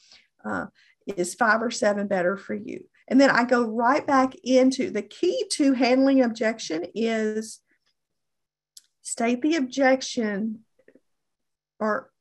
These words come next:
or state the answer to the objection, answer their objection, and then get closer to the customer.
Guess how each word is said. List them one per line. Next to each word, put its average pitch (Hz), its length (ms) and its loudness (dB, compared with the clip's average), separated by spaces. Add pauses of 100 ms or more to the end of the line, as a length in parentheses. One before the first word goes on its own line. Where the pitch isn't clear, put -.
or 226 100 -2
state 262 360 2
the - 160 0
answer 226 380 -4
to 269 260 -2
the 247 160 -2
objection, 202 560 -4
answer 294 500 -2
their 220 220 2
objection, 208 640 -4
and 220 200 -2
then 262 160 4
get - 240 -2
closer 254 560 -2
to 226 200 -6
the 208 80 -8
customer. - 760 -12